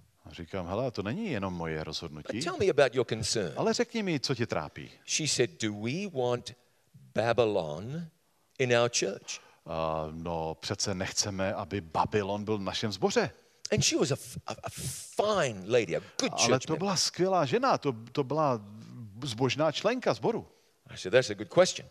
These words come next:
Speaker 1: A říkal, „No, to je dobrá otázka, no.“
Speaker 2: I said, "I think the Bible answers that question."
Speaker 1: A myslím si, že Bible na tu otázku odpovídá.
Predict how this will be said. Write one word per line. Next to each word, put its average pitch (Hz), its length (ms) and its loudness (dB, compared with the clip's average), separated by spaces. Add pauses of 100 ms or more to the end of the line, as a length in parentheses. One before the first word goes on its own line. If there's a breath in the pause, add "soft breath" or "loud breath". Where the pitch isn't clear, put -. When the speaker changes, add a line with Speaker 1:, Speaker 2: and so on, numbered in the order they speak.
(120)
Speaker 1:
A 92 120 -12
říkal, 104 220 -6
„No, 101 100 -8
to 110 100 -4
je 104 40 -2
dobrá 113 220 0
otázka, 143 480 -4
no.“ 92 140 -8
Speaker 2:
I - 40 -14
said, 113 140 -4
"I 113 100 6
think - 180 -2
the 131 80 2
Bible 131 420 8
answers 143 240 2
that 87 160 0
question." - 400 -6
Speaker 1:
A 107 180 2
myslím 117 340 2
si, 143 160 0
že 120 240 4
Bible 113 340 2
na 117 100 4
tu 120 140 0
otázku 110 380 2
odpovídá. 151 540 0